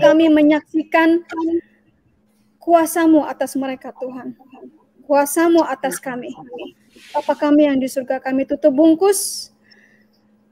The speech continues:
kawan-kawan kami yang di sini dengan darah Kristus, dan biarkanlah mereka tidur nyenyak, eh, dengan damai,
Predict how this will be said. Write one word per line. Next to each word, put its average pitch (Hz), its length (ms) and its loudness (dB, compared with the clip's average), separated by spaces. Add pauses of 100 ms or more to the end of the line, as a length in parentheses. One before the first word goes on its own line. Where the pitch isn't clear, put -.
(580)
kawan-kawan 302 560 4
kami 302 240 4
yang 294 80 2
di 294 80 2
sini 330 400 0 (240)
dengan 269 320 0
darah 302 400 0
Kristus, 330 480 -4
dan 262 240 -2
biarkanlah 269 480 0
mereka 311 560 4 (560)
tidur 392 320 4
nyenyak, 370 480 4 (920)
eh, 269 360 0
dengan 277 320 4
damai, 311 560 4